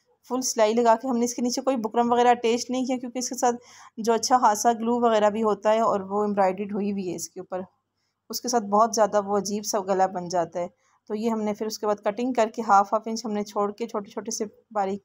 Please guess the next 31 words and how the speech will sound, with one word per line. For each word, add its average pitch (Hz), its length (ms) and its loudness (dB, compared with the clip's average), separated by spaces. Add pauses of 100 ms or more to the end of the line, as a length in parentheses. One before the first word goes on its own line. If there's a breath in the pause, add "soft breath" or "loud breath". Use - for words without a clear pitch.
कट्स 208 240 -4
लगा 240 240 4
दिए। 202 300 -2
कट 220 260 -2
लगाने 202 320 0
के 202 100 -6
बाद 190 260 2
फिर 214 120 -6
हमने 208 340 -2
इसे 226 360 -4 (380 soft breath)
सीधा 240 280 2
कर 202 200 0
लिया। 180 200 -6
ये 202 100 -2
देखें, 208 340 -2
सीधा 240 280 0
करके 233 340 -2
आप 220 140 6
इसके 233 240 -6
ऊपर 220 220 -2 (380 loud breath)
प्रेस 233 240 -2
करेंगे, 247 360 0
उल्टी 254 340 0
साइड 196 280 2
से 208 120 -6
करके 202 240 -2
प्रेस 202 300 -2
करना 240 320 0
है। 240 100 2
ये 240 80 0
देखें, 196 340 -4